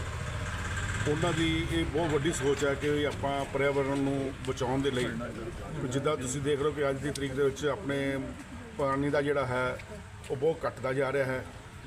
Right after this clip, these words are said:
ਵਾਤਾਵਰਣ ਵਿੱਚ ਬਹੁਤ ਪ੍ਰਦੂਸ਼ਿਤ ਹੋ ਰਿਹਾ ਹੈ, ਉਸ ਨੂੰ ਸੰਭਾਲਣ ਦੇ ਲਈ ਆਪਣਾ ਜਿਹੜਾ ਪੌਦਾ ਰੋਪਣ ਦਾ ਜਿਹੜਾ ਪ੍ਰੋਗਰਾਮ ਇਹ ਬਣਾਇਆ ਗਿਆ,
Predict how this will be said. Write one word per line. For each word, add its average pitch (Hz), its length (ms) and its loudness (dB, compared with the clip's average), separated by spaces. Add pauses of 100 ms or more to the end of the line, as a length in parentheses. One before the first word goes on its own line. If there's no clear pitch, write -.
(180)
ਵਾਤਾਵਰਣ 143 460 0
ਵਿੱਚ 147 160 0
ਬਹੁਤ 139 200 2
ਪ੍ਰਦੂਸ਼ਿਤ 127 500 -4
ਹੋ 135 120 4
ਰਿਹਾ 131 160 2
ਹੈ, 120 160 -4 (560)
ਉਸ 151 180 0
ਨੂੰ 160 180 2
ਸੰਭਾਲਣ 139 380 2
ਦੇ 147 180 4
ਲਈ 120 220 -2 (520)
ਆਪਣਾ 147 320 2
ਜਿਹੜਾ 139 420 2
ਪੌਦਾ 135 320 0
ਰੋਪਣ 135 240 0
ਦਾ 135 120 2
ਜਿਹੜਾ 131 160 0
ਪ੍ਰੋਗਰਾਮ 127 460 -2
ਇਹ 127 120 -2
ਬਣਾਇਆ 127 320 0
ਗਿਆ, 127 240 -2